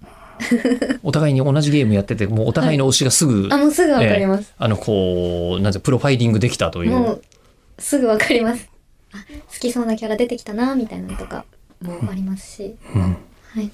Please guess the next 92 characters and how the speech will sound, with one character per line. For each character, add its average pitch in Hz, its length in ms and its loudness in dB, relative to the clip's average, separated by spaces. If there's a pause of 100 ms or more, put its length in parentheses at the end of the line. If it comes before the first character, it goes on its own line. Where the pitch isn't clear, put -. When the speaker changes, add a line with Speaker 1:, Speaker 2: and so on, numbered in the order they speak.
(160)
Speaker 2:
あ - 140 -18
の、 - 80 -20
そ - 120 -4
れ 202 80 2
が 190 220 2
周 175 280 2
り 196 80 4
に 190 60 4
伝 180 220 -2
わ 180 80 0
っ 180 40 -20
て 202 100 -2
る 180 80 2
の 156 100 4
っ - 60 -4
て、 101 360 0
Speaker 1:
は 254 80 0
い。 220 80 2
Speaker 2:
生 131 60 2
き 202 180 2
や 214 100 2
す 196 160 0
い 170 60 2
か 117 80 0
も 95 80 0
し - 80 -8
れ 95 60 -6
な 90 60 -8
い - 20 -12
で - 80 -18
す - 60 -20
ね。 - 160 -10 (100)
Speaker 1:
あ、 214 40 -10 (960)
確 - 160 -18 (240)
か-、 220 100 -2
あ、 240 40 0
で 233 60 0
も 233 120 0
ち - 80 -8
ょ - 20 -12
っ - 20 -8
と 285 60 -6
恥 294 140 -2
ず 294 60 -2
か 294 80 0
し 294 80 -2
い 285 80 0
気 247 40 -4
持 226 40 -2
ち - 0 -
も 214 60 2
あ 208 40 -6
り 190 60 -12
ま 185 60 -8
す。 185 60 -4
Speaker 2:
そ 117 80 -2
う、 113 80 -4
わ 113 100 2
か 101 80 0
り 95 60 0
ま - 60 2 (500)
す。 254 80 2
Speaker 1:
<laughs> - 0 -
Speaker 2:
す - 80 2
ご 120 140 2
い - 20 0
わ 104 80 0
か 104 80 0
り 92 80 0
ま 87 80 -4
す。 - 240 -6 (200)
Speaker 1:
脳 226 200 0
み 247 80 4
そ 240 140 -2
を 202 40 2
覗 196 360 -2
か 196 100 -2
れ 196 120 0
て 190 120 -6
る 185 140 0
み 175 120 -10
た - 180 -18
い - 80 -14
な。 - 140 -16 (240)
Speaker 2:
え - 40 -20
え。 - 60 -20
わ-、 - 180 -2
わ 98 100 0
か 101 80 0
り 92 60 0
ま - 80 -2
す。 277 160 4